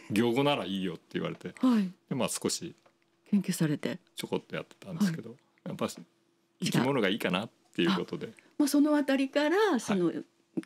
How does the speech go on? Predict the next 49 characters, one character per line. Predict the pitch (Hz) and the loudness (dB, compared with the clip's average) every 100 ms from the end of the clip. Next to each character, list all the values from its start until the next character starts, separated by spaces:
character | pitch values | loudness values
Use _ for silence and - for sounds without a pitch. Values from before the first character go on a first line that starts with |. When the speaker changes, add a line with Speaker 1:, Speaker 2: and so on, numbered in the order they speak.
| - - | -6 0
Speaker 2:
大 | 170 | 2
学 | 160 160 151 | 2 2 2
の | 151 - - | 2 0 -4
先 | - 160 | 0 2
生 | 165 | 4
に | 147 | 4
な | 143 | 4
ろ | 147 | 2
う | |
と。 | - - _ _ _ _ _ - - 220 | 0 -6 _ _ _ _ _ -4 2 2
Speaker 1:
そ | 170 | 2
の | 170 | 4
時 | 147 | 4
は | |
思 | 104 | 2
っ | 113 | 2
て | - | 4
な | |
か | - | 4
っ | 403 | 2
た | 185 | 2
で | |
す | 110 | 0
ね。 | - | -2
Speaker 2:
え、 | |
ま | - | 2
だ？ | |
Speaker 1:
全 | - 453 | 2 4
然。 | - 508 - 523 - _ | 2 2 -2 -6 -6 _
と | - | 0
り | 143 | 2
あ | 135 | 2
え | 113 | 0
ず、 | 117 | -4
そ | 156 139 | -2 0
れ | 131 120 120 | 2 2 2
で | 107 | 2
ド | 107 | 0
ク | - | 2
タ | 101 | -2
ー | |
コ | 92 101 | 0 -2
ー | |
ス | - | -2
に | 85 | -4
も | 85 | -6
う | |
一 | - | -6
回 | 85 82 | -8 -8